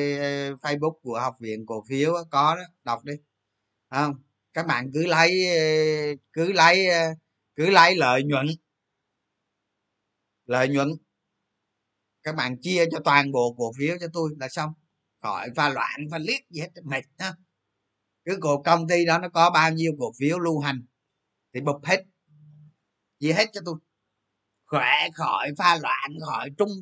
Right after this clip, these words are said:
bình, động trung bình, biết gì hết. Mệt. Không? Ví dụ như, ví dụ như bây giờ tôi tính nè. Công ty đó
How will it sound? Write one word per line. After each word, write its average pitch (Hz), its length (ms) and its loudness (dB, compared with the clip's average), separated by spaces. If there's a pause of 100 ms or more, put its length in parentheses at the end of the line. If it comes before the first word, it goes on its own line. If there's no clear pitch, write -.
bình, 156 480 -6
động 131 160 -4 (240)
trung 196 120 -12 (220)
bình, 160 400 -6
biết 285 140 -8 (160)
gì 190 120 -16
hết. 185 80 -14 (360)
Mệt. 156 160 -6 (680)
Không? 156 200 0 (220)
Ví 185 180 0
dụ 165 140 6
như, 175 340 4 (380)
ví 180 180 4
dụ 180 160 6
như 175 200 0
bây 185 140 2
giờ 165 180 8
tôi 175 160 -4
tính 170 180 2
nè. 151 120 -2 (580)
Công 165 220 2
ty 180 200 4
đó 170 180 6